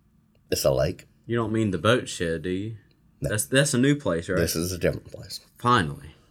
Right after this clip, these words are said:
Speaker 1: On July sixth of nineteen seventy-three, Wayne Henley began attending classes at the Coaches Driving School in Bel Air, where he became acquainted with a fifteen-year-old named Homer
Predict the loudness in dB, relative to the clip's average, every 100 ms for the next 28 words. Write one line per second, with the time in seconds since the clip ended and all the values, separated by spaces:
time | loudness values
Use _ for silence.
0 | _ _ _ _ _ _ -20 -8 4 6
1 | 6 6 6 8 8 6 4 4 2 -2
2 | 4 4 4 2 4 4 4 0 0 2
3 | 2 4 4 4 4 4 6 6 6 4
4 | -2 -20 -20 -18 2 2 4 6 8 8
5 | 8 6 2 -2 2 2 6 6 6 4
6 | 6 8 8 6 2 4 8 8 6 -8
7 | _ _ -4 -2 4 4 4 2 2 4
8 | 8 8 8 4 2 2 4 4 2 4
9 | 6 6 6 6 4 -4 -12 _ _ _
10 | _ -20 -20 _ _ 6 8 10 8 6
11 | 4 4 6 8 8 4 6 6 6 6
12 | 6 4 4 2 6 4 6 8 8 8
13 | 6 6 6 4 6 6 8 6 4 0